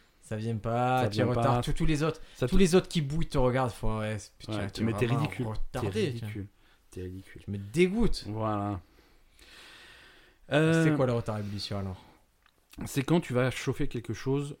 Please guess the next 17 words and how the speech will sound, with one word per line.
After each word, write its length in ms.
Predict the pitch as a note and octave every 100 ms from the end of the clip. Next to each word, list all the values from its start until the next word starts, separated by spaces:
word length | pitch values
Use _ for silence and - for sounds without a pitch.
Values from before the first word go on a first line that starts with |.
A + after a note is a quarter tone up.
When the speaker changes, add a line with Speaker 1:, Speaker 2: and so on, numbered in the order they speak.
| -
Speaker 2:
euh, 1200 | G#2 G#2 G#2+ G#2+ G#2+ G#2+ G#2 G2+ G2 F#2+ F#2 F#2 -
trop 180 | D#3+
vite, 300 | D3 A#2 - - _ _ _
Speaker 1:
Mhm. 180 | G#2+ B2 - _ - - _ -
Speaker 2:
euh, 280 | G2+ G2+ G2+
et 60 | G#2
que 100 | -
ça 160 | - A#2+
a 40 |
pas 220 | - -
le 80 | D3
temps 260 | C3+ C#3+ C#3+
de, 440 | B2+ A2+ A2 G#2+ G#2+
de 80 |
bouillir. 360 | A2 G#2+ F2 - _ _ _
C'est-à-dire 380 | - G2+ G#2+ G#2
que, 220 | G#2